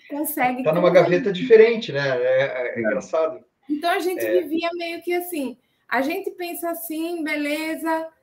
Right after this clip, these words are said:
Speaker 1: mas era como se sempre numa interação com um amigo que, que não compartilha desse pensamento tivesse certa limitação.
Speaker 3: Sim.
Speaker 1: A gente não pode avançar pra determinados temas, a gente não pode ir adiante,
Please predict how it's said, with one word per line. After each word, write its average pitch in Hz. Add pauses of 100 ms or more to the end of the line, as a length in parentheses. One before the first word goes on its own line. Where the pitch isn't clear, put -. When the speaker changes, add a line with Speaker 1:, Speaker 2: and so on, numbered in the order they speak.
(460)
Speaker 1:
mas 339
era 359
como 349
se 349
sempre 403
numa 370
interação 311
com 277
um -
amigo 240
que, 233
que -
não 262
compartilha 254
desse 226
pensamento 226 (360)
tivesse 381 (300)
certa 403
limitação. 370
Speaker 3:
Sim. 135 (180)
Speaker 1:
A 240
gente 294
não 320
pode 320
avançar 320
pra 285
determinados 262
temas, 233
a 240
gente 240
não 254
pode 233
ir 240
adiante, 269